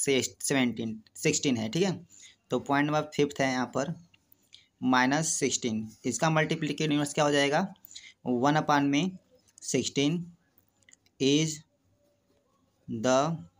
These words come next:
multiplicative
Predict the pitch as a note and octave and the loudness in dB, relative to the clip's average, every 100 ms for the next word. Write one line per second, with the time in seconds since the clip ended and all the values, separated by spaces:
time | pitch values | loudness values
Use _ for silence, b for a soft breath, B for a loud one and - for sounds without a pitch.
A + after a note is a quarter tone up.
0 | _ _ _ _ _ _ _ _ _ _ | _ _ _ _ _ _ _ _ _ _
1 | _ _ _ _ _ _ _ _ _ _ | _ _ _ _ _ _ _ _ _ _
2 | _ _ _ _ - B2 C3 B2+ C3 C#3+ | _ _ _ _ -4 0 2 0 0 0
3 | E3 D#3+ - _ _ _ _ _ _ _ | 0 -4 -12 _ _ _ _ _ _ _
4 | C5+ C5 G#5 _ _ - _ _ _ _ | _ _ _ _ _ -20 _ _ _ _
5 | _ - _ _ _ _ _ _ - C3 | _ -20 _ _ _ _ _ _ -4 -2
6 | B2+ C#3 C3 C#3+ D3+ | 0 -2 -2 0 0